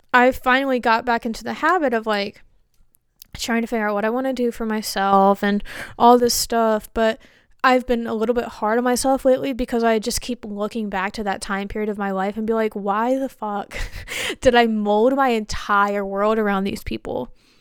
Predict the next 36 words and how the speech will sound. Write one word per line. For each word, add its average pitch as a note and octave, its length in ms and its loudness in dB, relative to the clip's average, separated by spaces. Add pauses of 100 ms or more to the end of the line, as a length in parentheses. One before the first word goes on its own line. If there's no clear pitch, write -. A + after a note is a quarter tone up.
(220)
And C4 160 2
at C#4 140 4
the C4+ 80 2
end C4 120 2
of A#3+ 100 6
the A3+ 40 2
day, C4+ 240 8
like, G3 260 -2 (240)
I A3 160 6
just A#3 200 2
thought G#3+ 160 -2
that G#3+ 100 -6
they G#3 100 -6
were G3 120 -4
all G#3 180 -2
that G3 140 -10
I - 80 -8
had. - 380 -10 (340)
I A3+ 100 0
thought A#3 140 -2
that A3+ 100 -4
they G#3+ 100 -4
were G#3 140 -4
all G#3 140 0
I G3 100 -2
was G#3 240 -8
ever A3 220 -4
gonna G3 160 -10
have. - 400 -14 (420)
Even C4 220 0
though C4 100 2
that B3 160 2
relationship A#3+ 540 -4
was A3+ 100 -8
absolutely A3 440 -6
shit, B3+ 580 -2